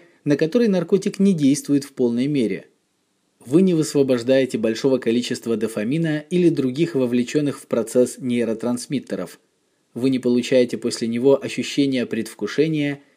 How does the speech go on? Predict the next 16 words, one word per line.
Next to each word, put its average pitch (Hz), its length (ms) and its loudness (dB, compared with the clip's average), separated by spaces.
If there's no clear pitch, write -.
и 190 80 2
желания 170 480 2
попробовать 120 600 0
его 104 200 -2
снова. 98 480 -6
Но 127 120 2
добавьте 120 460 0
к - 60 -14
тому 113 240 -4
же 104 120 -6
самому, 127 500 -4
не 135 100 2
особо 165 320 0
впечатляющему 147 720 0
подъёму 127 460 4
дофамина, 120 640 -2